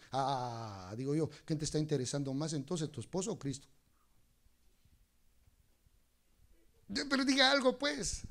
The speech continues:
<laughs> Mire, ¿qué es otra de las cosas?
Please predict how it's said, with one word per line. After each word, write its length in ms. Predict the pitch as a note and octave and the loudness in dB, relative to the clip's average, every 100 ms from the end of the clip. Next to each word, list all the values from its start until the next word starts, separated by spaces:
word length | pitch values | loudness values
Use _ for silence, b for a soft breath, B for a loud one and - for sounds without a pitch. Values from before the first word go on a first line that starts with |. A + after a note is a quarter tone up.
| - - - | -12 -12 -14
<laughs> 3000 | - - - - - - - - - - - - - - - - - - - - _ _ _ - - - _ _ - | -14 -16 -18 -20 -20 -20 -20 -20 -20 -20 -20 -20 -20 -20 -20 -20 -20 -20 -20 -20 _ _ _ -20 -20 -20 _ _ 6
Mire, 300 | A3+ A#3 D3 | 8 8 8
¿qué 180 | B3+ | 8
es 80 | C4 | 8
otra 180 | C4 B3 | 8 6
de 40 | |
las 140 | G#3 - | 6 6
cosas? 420 | C#4 A#3 E3 | 4 4 2